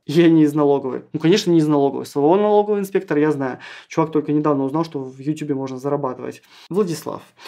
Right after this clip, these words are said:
<laughs> Этот тренд абсолютно всех техноблогеров растить бороду. Я не знаю, как остальные, но когда у меня появилась возможность, э, не бриться,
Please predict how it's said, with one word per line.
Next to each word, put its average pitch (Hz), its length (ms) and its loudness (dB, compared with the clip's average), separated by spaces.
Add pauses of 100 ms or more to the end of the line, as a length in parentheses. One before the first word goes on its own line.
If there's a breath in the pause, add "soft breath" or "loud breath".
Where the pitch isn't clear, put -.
(120)
<laughs> - 380 0
Этот 180 260 0
тренд 247 260 2
абсолютно 180 420 0
всех 330 220 -2
техноблогеров 151 720 0
растить 151 320 -6
бороду. 135 460 0
Я 170 180 6
не 170 100 4
знаю, 156 220 0
как - 160 -14
остальные, 180 340 0
но 160 120 -2
когда 147 180 0
у 143 60 2
меня 151 220 2
появилась 127 480 -8
возможность, 135 600 -6 (340 loud breath)
э, 131 420 0 (960)
не 165 400 4
бриться, 156 680 0